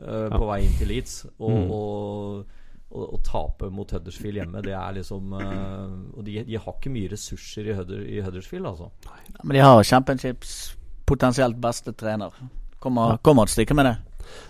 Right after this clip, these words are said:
Speaker 2: Gjør det, altså. Eh, jeg har for så vidt litt annen holdning til cupen, ja, for jeg, eh, alltid har hatt en negativ holdning at jeg vil ha cupen bort, så at vi <laughs> kommer oss ut av cupen, så vi kan fokusere på, eh, på serien. Så jeg kunne egentlig gjerne møtt et,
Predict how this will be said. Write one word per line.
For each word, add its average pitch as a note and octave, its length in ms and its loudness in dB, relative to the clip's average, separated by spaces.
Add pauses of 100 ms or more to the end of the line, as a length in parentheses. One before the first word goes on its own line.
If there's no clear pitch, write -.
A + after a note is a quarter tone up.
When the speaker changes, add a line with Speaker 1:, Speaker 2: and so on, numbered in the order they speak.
(100)
Speaker 2:
Gjør C3 160 12
det, C#3+ 80 12
altså. A2 220 8 (200)
Eh, G2+ 720 10
jeg A2 80 8
har A2+ 100 10
for A#2+ 80 8
så B2 200 12
vidt A2 100 4
litt - 540 2
annen G2 440 8
holdning F#2+ 380 6
til G2 120 0
cupen, G#2 320 6
ja, F#2+ 120 6
for G2 120 2
jeg, G2 100 6
eh, F#2+ 440 4 (500)
alltid G#2+ 360 2
har G#2+ 120 10
hatt - 60 6
en G#2 80 12
negativ F#2+ 280 8
holdning F#2+ 260 10
at G2 60 6
jeg G#2 100 6
vil G#2 100 6
ha G2 120 6
cupen G#2+ 300 6
bort, - 260 0
så - 240 0
at A2+ 80 8
vi A2 460 4
<laughs> - 80 -6
kommer A#2+ 160 6
oss B2 100 4
ut A#2 80 -2
av A#2 80 6
cupen, A#2 320 4
så A#2+ 40 -2
vi A#2 60 2
kan A2 100 4
fokusere G#2 420 4
på, G2+ 540 8
eh, G2+ 40 6 (880)
på A#2 140 10
serien. A2+ 320 10
Så B2 100 8
jeg C3 140 10
kunne D3+ 240 8
egentlig F#2+ 240 -2
gjerne G2 180 -4
møtt G2+ 240 -6
et, - 300 -8